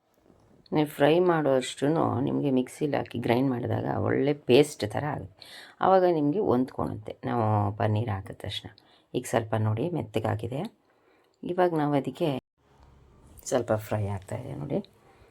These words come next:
ಸ್ವಲ್ಪ ಟೊಮೊಟೊ, ಈರುಳ್ಳಿ, ನಾವು ಹಾಕಿರೋ ಮಸಾಲೆ ಎಲ್ಲ ಫ್ರೈ ಆಯಿತು. ಈಗ ಸ್ವಲ್ಪ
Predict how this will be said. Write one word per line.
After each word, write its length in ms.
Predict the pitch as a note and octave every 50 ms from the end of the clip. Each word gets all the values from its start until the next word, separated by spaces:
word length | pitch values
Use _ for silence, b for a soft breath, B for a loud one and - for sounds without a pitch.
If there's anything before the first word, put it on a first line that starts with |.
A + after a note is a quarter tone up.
| b b -
ಸ್ವಲ್ಪ 260 | - C#3 C3 B2+ - B2 -
ಟೊಮೊಟೊ, 380 | A#2 A#2 B2 A#2+ A2+ A2 A#2 A2+ A2 A2 A2 G#2+ A2+
ಈರುಳ್ಳಿ, 340 | B2 B2 A#2+ A2 A2+ A2 G#2+ G#2
ನಾವು 140 | A2 A2 A2 G#2+
ಹಾಕಿರೋ 300 | G#2+ G#2+ A2 - A#2 A#2 B2 B2
ಮಸಾಲೆ 380 | B2+ - - A2+ A2+ A2+ G#2 A2
ಎಲ್ಲ 140 | G#2+ A2 D3 E3 D#3+ -
ಫ್ರೈ 140 | - G#2+ - A#2+ -
ಆಯಿತು. 240 | F#2 F2+ - - - - D#3+
ಈಗ 100 | F#3 F#3 F3+ E3 -
ಸ್ವಲ್ಪ 240 | D#3+ D#3+ D#3+ D#3+